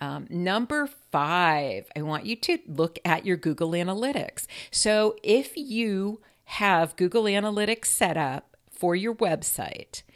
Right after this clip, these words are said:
go look in there and you will see under the acquisition tab how most people are finding you. Um, you'll have some that'll say direct, and then there'll be a tab that says social.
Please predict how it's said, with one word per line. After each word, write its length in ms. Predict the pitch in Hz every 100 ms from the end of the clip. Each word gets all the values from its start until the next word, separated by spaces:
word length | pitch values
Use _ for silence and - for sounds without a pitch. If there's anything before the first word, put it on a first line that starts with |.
| - - -
go 320 | 285 480 349
look 240 | 302 339
in 180 | 359 302
there 300 | 202 147 143 -
and 160 | 175
you 220 | 180 208 302
will 200 | 440 359
see 540 | - - 220 202 175
under 220 | 165 170
the 120 | 170 -
acquisition 680 | 165 - 185 170 202 - 196
tab 420 | - 156 147 147 - - -
how 400 | - - 208 226
most 380 | 233 160 165 -
people 300 | - 139 175
are 60 | 202
finding 580 | - 277 370 403 285
you. 320 | 190 139 - - _ - - - -
Um, 220 | 165 175
you'll 160 | 185
have 200 | 190 185
some 280 | - - 202
that'll 180 | 226 226
say 220 | - 226
direct, 600 | 220 220 165 151 - - -
and 140 | 180
then 140 | 180
there'll 100 | 190
be 160 | 196 -
a 60 | 185
tab 500 | - - 139 151 -
that 140 | -
says 240 | - 185
social. 840 | - - - 160 180 - - -